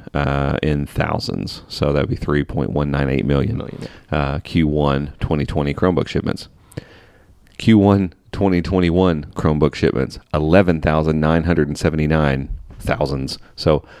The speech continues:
Speaker 1: eleven million, eleven point nine, almost twelve million Chromebooks shipped in Q one. Twelve million. That's four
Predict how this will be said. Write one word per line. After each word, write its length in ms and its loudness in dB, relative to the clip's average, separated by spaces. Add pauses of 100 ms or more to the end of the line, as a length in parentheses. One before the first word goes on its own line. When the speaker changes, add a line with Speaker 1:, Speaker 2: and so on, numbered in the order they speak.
(480)
Speaker 1:
eleven 380 4
million, 440 4
eleven 200 4
point 180 0
nine, 220 -2
almost 500 2 (100)
twelve 460 0 (240)
million 680 4 (360)
Chromebooks 500 0
shipped 380 -2
in 160 -2
Q 200 2
one. 300 0 (840)
Twelve 340 -2
million. 400 -2 (120)
That's 200 -4 (280)
four 460 2